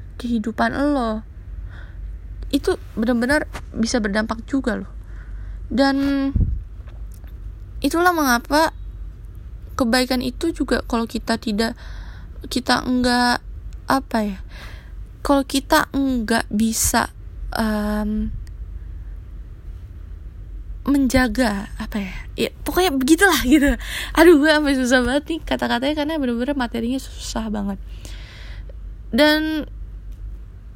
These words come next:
gue juga sadar ya, karena gue sering menjadi korban toxic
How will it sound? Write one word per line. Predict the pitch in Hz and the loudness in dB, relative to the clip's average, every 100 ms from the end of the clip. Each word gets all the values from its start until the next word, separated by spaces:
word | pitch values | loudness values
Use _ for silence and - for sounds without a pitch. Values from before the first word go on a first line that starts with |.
| - | -4
gue | 254 370 | 4 6
juga | 403 339 285 | 8 6 4
sadar | 247 254 262 285 | 2 2 4 2
ya, | 202 202 - - - - - - - - - | 2 -4 -6 -10 -10 -12 -12 -12 -12 -8 0
karena | 269 285 294 | 4 4 2
gue | 240 262 277 | 2 2 2
sering | 269 254 269 - - - - | 2 0 -2 -4 -12 -12 -2
menjadi | 262 277 277 269 | 4 4 4 2
korban | - 269 240 262 247 | 2 2 4 2 2
toxic | - - - | -2 -4 -8